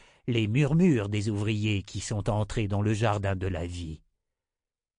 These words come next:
Qui d'autre connaît l'existence de cette machine à présages ? Ornetta. Je ne suis pas un délateur. Des gens m'ont parlé sous le sceau du secret.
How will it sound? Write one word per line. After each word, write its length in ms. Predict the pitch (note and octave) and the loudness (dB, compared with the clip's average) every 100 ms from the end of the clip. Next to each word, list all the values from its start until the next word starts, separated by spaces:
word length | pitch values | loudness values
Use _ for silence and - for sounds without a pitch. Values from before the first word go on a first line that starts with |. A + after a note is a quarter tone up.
| _ _ _ | _ _ _
Qui 160 | - G3 | -2 2
d'autre 320 | G3 - F3+ | 2 2 -2
connaît 240 | F3 D#3+ | 0 0
l'existence 540 | D#3 C#3+ D3+ - D3 D3 | 0 -2 -4 -2 -2 0
de 100 | D#3+ | -2
cette 240 | D#3+ - | -2 -4
machine 360 | D3 C#3 E3 C#3 | -2 -2 0 0
à 60 | |
présages ? 520 | - B2+ B2+ C#3+ E3+ G3 _ _ _ _ _ _ _ _ _ _ _ _ _ _ | 2 2 2 0 -2 -8 _ _ _ _ _ _ _ _ _ _ _ _ _ _
Ornetta. 1200 | D#3 D3+ C#3 A#2 B2 A#2+ A#2 A#2+ - - A#2+ G2+ _ _ _ _ _ _ _ | 4 4 4 0 -2 -2 0 0 -2 -2 0 -2 _ _ _ _ _ _ _
Je 560 | F#3+ E3+ E3 E3+ C#3+ B2+ | -4 -2 2 2 4 2
ne 260 | C#3 B2 | 4 2
suis 320 | B2 - F3 C#3 | 0 -2 -4 -4
pas 560 | - B2 F2 E2 F#2+ | 0 0 0 -2 -2
un 60 | F#2+ | -2
délateur. 1080 | G2+ G2+ G2 G2 - F#2 D#2+ E2 D#2+ F2+ F#2 - _ _ _ _ _ - | -2 0 0 -2 -2 -2 -2 -8 -8 -8 -8 -12 _ _ _ _ _ -10
Des 260 | F3+ G3+ F3+ | 0 2 4
gens 220 | F#3+ F3 | 4 4
m'ont 200 | F3+ D#3+ | 4 4
parlé 340 | E3 D#3+ D#3 | 4 6 4
sous 260 | - - F#3+ | 2 0 2
le 120 | D#3+ | 2
sceau 300 | - - G#2+ | 0 -4 -4
du 160 | G2 F#2 | -4 -8
secret. 800 | - F2 - - F2+ D2 C2+ | -8 -8 -8 -10 -8 -8 -12